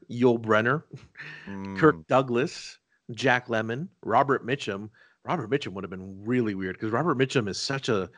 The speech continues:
Speaker 1: menacing <laughs> kind of figure.
Speaker 2: He,
Speaker 1: And
Speaker 2: he's
Speaker 1: that
Speaker 2: a
Speaker 1: might
Speaker 2: man's man, bro.
Speaker 1: He's a man's man, but I mean, like, it, that might just be, like, Cape Fear and Night of the Hunter, like,
Speaker 2: Yeah.
Speaker 1: influencing me. But he's such a menacing dude.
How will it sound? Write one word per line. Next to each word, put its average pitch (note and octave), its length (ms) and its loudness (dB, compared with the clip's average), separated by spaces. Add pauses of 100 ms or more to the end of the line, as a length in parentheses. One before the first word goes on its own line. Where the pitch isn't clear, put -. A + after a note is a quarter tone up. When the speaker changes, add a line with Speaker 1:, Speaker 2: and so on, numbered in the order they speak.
(200)
Speaker 1:
menacing A2 800 2
<laughs> - 0 -
kind A2+ 240 0
of G#2+ 80 -2
figure. A2 380 0
Speaker 2:
He, G#2+ 80 -2 (240)
Speaker 1:
And D3 80 4
Speaker 2:
he's E3+ 60 6
Speaker 1:
that G3+ 140 8
Speaker 2:
a - 20 -6
Speaker 1:
might B2+ 140 4
Speaker 2:
man's D#3 220 6
man, F#2 280 2
bro. F2+ 260 -4 (260)
Speaker 1:
He's B3 200 4
a G4 60 10
man's C4+ 260 4
man, G3 120 4
but A3+ 120 8
I A3+ 40 10
mean, A3+ 200 2
like, G3+ 320 4
it, F3 120 4 (120)
that A#3+ 220 8
might C4 180 -2
just A3 160 -12
be, G3 160 -4
like, C#3+ 260 0
Cape D3 320 -2
Fear C#3 560 0
and A2+ 220 -2
Night B2 180 2
of A#2+ 80 -2
the G#2+ 100 0
Hunter, A#2+ 420 0
like, G2+ 500 -2 (320)
Speaker 2:
Yeah. A2 180 2
Speaker 1:
influencing F3 600 -2
me. G#3 280 0 (280)
But D3+ 100 4
he's G#3+ 160 0
such - 200 -2
a F3+ 60 6
menacing D3 460 0
dude. F#2+ 300 -4